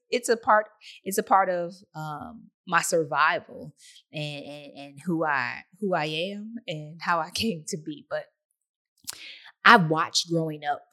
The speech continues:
women, basically, uh, woman after woman after woman in my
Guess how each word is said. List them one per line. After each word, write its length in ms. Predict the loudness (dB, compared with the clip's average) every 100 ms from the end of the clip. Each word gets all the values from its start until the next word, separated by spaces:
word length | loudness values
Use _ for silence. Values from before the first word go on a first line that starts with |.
| -12
women, 680 | -6 0 0 -2 -10 -14 -20 _ _ _ -6 4
basically, 720 | 4 4 -4 -14 -18 -18 -16
uh, 1080 | -14 -14 -16 -20 _ _ _ _ _ -20 -20 _ _ _ _ -14
woman 460 | -6 -4 -4 -8 0
after 280 | 0 0 -10
woman 280 | -10 -12 -16
after 220 | -16 -10 -8
woman 260 | -8 -12
in 120 | -10
my 100 | -10